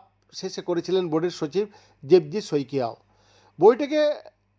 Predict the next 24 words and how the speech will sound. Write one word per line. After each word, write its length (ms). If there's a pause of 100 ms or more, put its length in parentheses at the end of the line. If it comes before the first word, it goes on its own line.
রাজীব 280
শুক্লা 320
স্পষ্ট 380
করে 200
দেন, 260
ভদ্রভাবে 560
ট্রফি 320
ও 60
মেডেল 300
ভারতের 320
হাতে 140
তুলে 240
দিতে 220
হবে। 240 (480)
এশিয়া 340
ক্রিকেট 440
কাউন্সিলকে 520
দ্রুত 280
এই 180
বিষয়ে 280
সিদ্ধান্ত 420
নিতে 140
বলেন 280
তিনি। 220